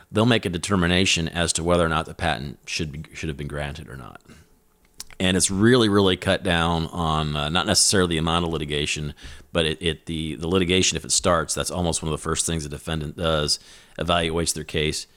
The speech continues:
takes it to the patent office, and it gets resolved a lot faster and a lot less expensive. That is the, the way of, of patent litigation is going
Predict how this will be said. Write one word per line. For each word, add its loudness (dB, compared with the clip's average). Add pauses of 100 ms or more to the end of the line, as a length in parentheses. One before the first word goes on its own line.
(440)
takes 2
it -4
to -6
the -8
patent -2
office, -8 (400)
and 0
it -6
gets -2
resolved 0
a -4
lot -2
faster -2
and -6
a -6
lot -4
less -6
expensive. -8
That 2
is 0
the, -2
the -2
way 2
of, -2
of -10
patent -4
litigation -6
is -8
going -10